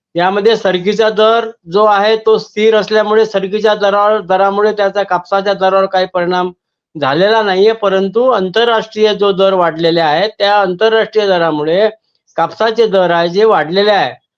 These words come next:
आंतरराष्ट्रीय दराचा जर विचार आपण जर केला तर आंतरराष्ट्रीय दराची पातळी आणि देशातील दराची पातळी,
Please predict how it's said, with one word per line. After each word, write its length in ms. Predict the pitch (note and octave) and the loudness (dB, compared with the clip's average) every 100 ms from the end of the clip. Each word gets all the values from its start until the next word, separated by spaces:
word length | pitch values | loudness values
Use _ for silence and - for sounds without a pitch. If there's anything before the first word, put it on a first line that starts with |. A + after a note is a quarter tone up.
| _ _ - D3+ | _ _ -8 -2
आंतरराष्ट्रीय 640 | D#3 E3 A3+ A3+ G#3+ A#3 | 0 0 0 0 0 0
दराचा 420 | A3 G#3+ G#3+ G#3 G3+ | 2 0 0 0 0
जर 180 | G3+ | 0
विचार 300 | F3 E3+ F#3+ | 0 0 0
आपण 340 | F3+ F3 F3 E3+ | 0 -2 -2 0
जर 160 | D#3+ D3+ | -2 -2
केला 380 | D3+ B2+ C#3 G3 | -4 -2 0 -2
तर 580 | G#3 G#3+ A3+ G#3+ F#3 G3 G3 _ _ _ - | 0 0 2 2 2 0 -4 _ _ _ -4
आंतरराष्ट्रीय 720 | D#3 E3+ A3+ A3+ G#3+ G#3+ A3+ | -2 0 0 0 -2 -2 -2
दराची 420 | G3+ G3+ G#3+ A3 | 0 0 -2 -4
पातळी 540 | G#3+ F3+ E3 G3+ A3+ A#3 | -4 -4 -2 0 2 2
आणि 260 | G#3 A3 | 2 0
देशातील 640 | G3 F#3+ F3+ A3+ A3 A#3 G3 | 2 0 0 -4 -2 -4 -2
दराची 380 | G3+ G#3 G#3 G#3+ | -2 0 -4 -4
पातळी, 600 | F#3 E3 F3+ F#3 A3 | -4 -4 -2 0 0